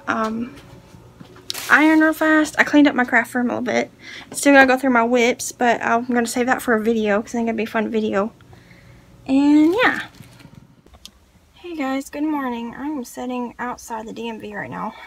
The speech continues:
<laughs> It's eight ten and they open at eight thirty. So I'm sitting here with about six other cars waiting for them to open.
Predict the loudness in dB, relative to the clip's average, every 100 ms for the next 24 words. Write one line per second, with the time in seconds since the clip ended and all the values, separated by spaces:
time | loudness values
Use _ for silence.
0 | -10 -8 -8 -12 _ _ _ -16 -14 -12
1 | -12 -12 -12 -12 -12 -12 -12 -14 -16 -16
2 | -16 -16 -14 -14 -12 -14 -16 _ _ _
3 | _ _ _ _ _ _ _ _ -16 -14
4 | -14 -14 -14 -12 -10 -12 -14 -16 -14 -12
5 | -12 -14 -20 -14 -12 -10 -10 -10 -8 -10
6 | -12 -14 -16 -14 -14 -14 -14 -10 -10 -6
7 | -6